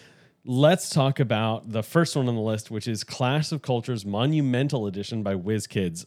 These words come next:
So this game is epic. I love Civilization by Sid Meier. Um, I've played s-, the original Civilization, Civ three,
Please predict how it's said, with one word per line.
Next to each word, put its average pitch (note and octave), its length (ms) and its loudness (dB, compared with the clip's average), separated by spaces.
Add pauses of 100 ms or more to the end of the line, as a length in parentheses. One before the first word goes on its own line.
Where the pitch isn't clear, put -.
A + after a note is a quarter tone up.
So A#2 400 2 (280)
this C3 240 0
game C#3 360 4
is A#2 220 -4
epic. G2+ 460 -2
I A#2 220 2
love A#2 640 0 (920)
Civilization B2 1000 0
by G#2 140 0
Sid A2 220 -4
Meier. A#2+ 460 0 (320)
Um, G#2 460 -2
I've F#2 220 -6
played G2 240 -4
s-, - 280 -8
the G2 160 -8
original B2+ 380 0
Civilization, B2 760 -2
Civ G2+ 300 -6
three, C#3 500 0